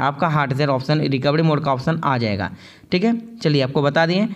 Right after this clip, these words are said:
अब यहाँ पर क्या करना है, थोड़ा सा यहाँ पर आपको वेट करना है। आप देखिए, यहाँ पर वेट किए और देखिए दोस्तों, यहाँ पर आपको तीन ऑप्शन या चार ऑप्शन मिल सकता है, ठीक है। अगर आप अपडेट किए तो चार ऑप्शन मिलेगा, नहीं तो आपको थ्री ऑप्शन मिलेगा, ठीक है।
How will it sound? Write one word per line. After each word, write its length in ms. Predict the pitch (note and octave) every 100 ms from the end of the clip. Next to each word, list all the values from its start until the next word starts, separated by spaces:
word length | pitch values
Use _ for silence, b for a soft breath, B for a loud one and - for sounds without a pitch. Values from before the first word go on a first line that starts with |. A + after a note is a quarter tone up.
| B B _ D3
अब 160 | F3
यहाँ 140 | G3+ G3+
पर 140 | G#3
क्या 140 | F#3+ F3
करना 180 | E3+
है, 100 | F3+
थोड़ा 200 | F#3 F#3
सा 120 | F#3+ F3+
यहाँ 120 | E3
पर 120 | D#3+
आपको 160 | D#3+ E3+
वेट 200 | D3 B2+
करना 240 | C3 A#2
है। 120 | G2 - B B B C#3
आप 120 | D#3
देखिए, 260 | E3 D#3+
यहाँ 120 | C#3 D3+
पर 80 | E3
वेट 260 | D#3+ E3
किए 220 | F3+ F#3+ F#3+ -
और 220 | F3+ G3+
देखिए 260 | F3+ F3 F3+
दोस्तों, 260 | F3 F3 D#3+
यहाँ 200 | D#3 D#3+
पर 140 | D#3+
आपको 160 | D#3+ E3
तीन 260 | E3 E3
ऑप्शन 260 | E3 E3 D#3+
या 160 | D#3 D#3+
चार 240 | D#3+ D3
ऑप्शन 260 | C#3+ C#3+ D#3
मिल 160 | D3+ C#3+
सकता 280 | A#2+ -
है, 60 | G#2
ठीक 180 | - E3
है। 160 | A3 A3+ B B B B
अगर 240 | C3+ C#3+
आप 160 | C#3+ B2+
अपडेट 360 | B2 C3+ D#3+ D#3+
किए 180 | E3 D#3+
तो 80 | C3
चार 220 | C3+ C3
ऑप्शन 220 | C#3 D#3+
मिलेगा, 280 | D3+ D3+ D3
नहीं 140 | C3
तो 100 | C3+
आपको 180 | C3 D#3+
थ्री 240 | D#3+ C#3+ C3
ऑप्शन 240 | A#2+ A#2
मिलेगा, 280 | A2+ G2+ G2+
ठीक 200 | E3
है। 100 | E3